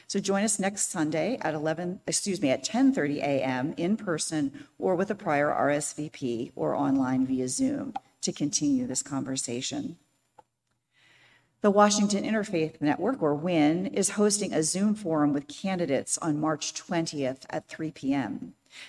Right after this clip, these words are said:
Candidates for council chair and attorney general for the district are confirmed, and others are in process, and all are encouraged to attend, and check out the link for that as well.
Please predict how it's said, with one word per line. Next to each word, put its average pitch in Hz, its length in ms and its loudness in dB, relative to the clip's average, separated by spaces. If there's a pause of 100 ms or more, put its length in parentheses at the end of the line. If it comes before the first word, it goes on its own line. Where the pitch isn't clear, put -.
(100)
Candidates 190 440 2
for 170 220 0
council 175 520 -4
chair 151 420 -2
and 160 160 -2
attorney 165 420 -2
general 156 480 2
for 147 140 -6
the 139 80 -4
district - 640 -2
are 147 100 -2
confirmed, 143 920 -4 (100)
and 160 100 -4
others 131 360 -4
are 123 220 -6
in 143 180 -4
process, - 680 -8 (340)
and 156 160 0
all 156 280 6
are 135 100 4
encouraged 139 600 -4
to 147 120 -8
attend, - 640 -8
and - 80 -10
check - 200 -4
out 139 120 -4
the 127 100 -2
link 135 320 -2
for - 220 -6
that 110 480 -6
as - 200 -8
well. - 340 -10